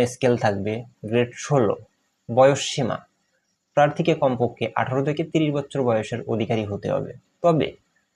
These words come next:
প্রার্থী যদি মুক্তিযোদ্ধার পুত্র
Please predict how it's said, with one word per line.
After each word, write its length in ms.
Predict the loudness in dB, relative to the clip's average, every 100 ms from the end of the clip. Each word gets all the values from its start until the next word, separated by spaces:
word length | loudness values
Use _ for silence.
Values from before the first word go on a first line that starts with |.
| _
প্রার্থী 260 | 2 2 2
যদি 180 | 2 2
মুক্তিযোদ্ধার 840 | 0 -2 -2 0 0 0 2 4 2 0 -8 _ _ _ _ _ _ _ _ _ -4
পুত্র 200 | -2 0